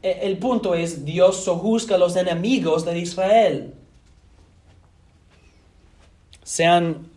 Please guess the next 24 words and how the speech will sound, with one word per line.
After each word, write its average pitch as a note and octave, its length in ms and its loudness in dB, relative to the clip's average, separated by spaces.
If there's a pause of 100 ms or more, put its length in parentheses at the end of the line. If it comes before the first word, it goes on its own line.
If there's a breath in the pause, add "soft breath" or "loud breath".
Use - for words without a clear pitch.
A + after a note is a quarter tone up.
(120)
las, D3+ 500 2
las C#3+ 280 -2
naciones F3+ 840 -2
extranjeras, E3+ 1160 -2 (200 loud breath)
las D3+ 220 -2
naciones E3 500 -4
fuerte-, A3+ 600 2
fuertes, G#3+ 580 2
o D#3+ 80 -4
sean F3+ 520 -4
los E3 200 0
vecinos G3+ 840 2 (180 soft breath)
de D3+ 140 2
Israel, D3+ 560 2
sus D#3 280 -8
enemigos, D3 580 -4
Dios E3+ 500 2 (160 loud breath)
sojuzga D3 1000 -2
a C#3 200 -8
todo D3+ 600 2 (420 loud breath)
enemigo B2+ 760 -2 (300)
de A2+ 180 -8
su - 260 -8
pueblo. A2 500 -6